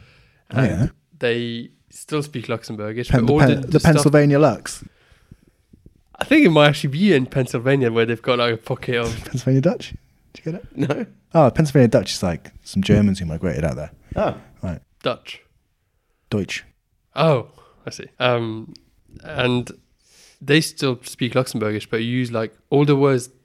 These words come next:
Speaker 2: of stuff that has been invented after they moved, they use in English. So, like, plane.
Speaker 1: Well, they're
Speaker 2: They
Speaker 1: not,
Speaker 2: don't
Speaker 1: they're
Speaker 2: have
Speaker 1: not
Speaker 2: the
Speaker 1: saying
Speaker 2: last
Speaker 1: avion. What's pa-, what's plane in French?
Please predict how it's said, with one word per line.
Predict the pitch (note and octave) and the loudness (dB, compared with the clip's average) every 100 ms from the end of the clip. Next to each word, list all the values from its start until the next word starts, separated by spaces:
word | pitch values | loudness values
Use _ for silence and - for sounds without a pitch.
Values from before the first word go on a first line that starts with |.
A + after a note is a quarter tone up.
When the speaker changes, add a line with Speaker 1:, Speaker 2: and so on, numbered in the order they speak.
| _ - | _ -14
Speaker 2:
of | A#2+ | -12
stuff | - - B2 - | -8 -2 -2 -2
that | A2+ | -10
has | G#2 - | -10 -6
been | B2 | -6
invented | A#2 A2+ A#2+ A2+ A2 | -4 -4 -4 -6 -8
after | A2+ - - | -8 -8 -8
they | A2+ | -6
moved, | A#2 C3 D#3+ D3 - _ _ _ _ | -6 -8 -10 -18 -20 _ _ _ _
they | - | -8
use | A#2 A#2 A2+ | -6 -6 -6
in | A2 A2 G#2+ | -6 -6 -6
English. | B2 A#2+ D3 D3 - | -2 0 0 -2 -10
So, | - | -6
like, | G2+ G2+ _ | -6 -6 _
plane. | - B2+ A2 A2+ C#3+ D3 _ _ _ _ _ _ _ - - | -10 -4 -2 -2 -6 -10 _ _ _ _ _ _ _ -16 -2
Speaker 1:
Well, | G#2 | -2
they're | G2 | 0
Speaker 2:
They | |
Speaker 1:
not, | A#2+ | -2
Speaker 2:
don't | A#2+ A#2+ | -2 2
Speaker 1:
they're | C3+ | 4
Speaker 2:
have | B2 | 6
Speaker 1:
not | |
Speaker 2:
the | G#2+ | 6
Speaker 1:
saying | B2 A#2 | 6 6
Speaker 2:
last | A#2+ A2+ | 4 6
Speaker 1:
avion. | G#2 A#2+ C3+ - - _ _ - | 4 4 0 -8 -18 _ _ 0
What's | F#3+ - | 2 2
pa-, | D#3+ | 2
what's | D#3+ F3 | 4 2
plane | - F3+ C3 | 2 2 2
in | |
French? | A2+ A#2+ E2+ - | 2 2 0 -6